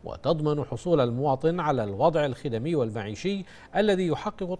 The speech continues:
طموحاته وتطلعات الحكومة له، مشيدا سموه بالجهود الطيبة التي بذلتها اللجنة العليا للثروات الطبيعية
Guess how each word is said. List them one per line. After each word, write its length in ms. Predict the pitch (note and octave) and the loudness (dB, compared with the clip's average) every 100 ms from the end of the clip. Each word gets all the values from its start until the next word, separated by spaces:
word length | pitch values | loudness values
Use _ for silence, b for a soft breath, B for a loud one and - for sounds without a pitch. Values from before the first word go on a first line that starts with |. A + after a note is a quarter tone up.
| - | -4
طموحاته 680 | C#3+ - F3 E3 D3+ D#3 | -2 4 4 4 2 0
وتطلعات 800 | C3+ C3 F3 D#3 C3+ A#2 D#3 D#3+ | 0 0 -2 -2 0 2 2 2
الحكومة 540 | C3+ - C3+ E3+ A2 G#2 | -2 -4 -4 -2 -4 -2
له، 240 | F#3+ G#2 - B B B B - | -2 -2 -4 B B B B -10
مشيدا 440 | E2+ - D#3+ C#3 | -6 0 4 4
سموه 420 | A#2 E3+ D#3+ D3 | 2 0 2 2
بالجهود 440 | G3 B2+ A2 C3+ E3+ | 0 0 2 2 0
الطيبة 460 | - G3 D3 D#2 | 0 0 0 -2
التي 240 | D2+ E2 C3+ | -6 -6 2
بذلتها 500 | B2 B2+ E3 F3+ C#3 | 2 4 2 2 -2
اللجنة 360 | G#2 E3 E3+ D3+ | 0 0 0 -2
العليا 400 | B2 G3 D#3 C#3+ | -2 0 2 2
للثروات 560 | C#3 - A2+ G#2+ D#3 D3+ | 0 -4 -4 0 0 0
الطبيعية 640 | - C#3 C#3+ F3 C3+ C#3+ | -2 -2 0 0 0 -2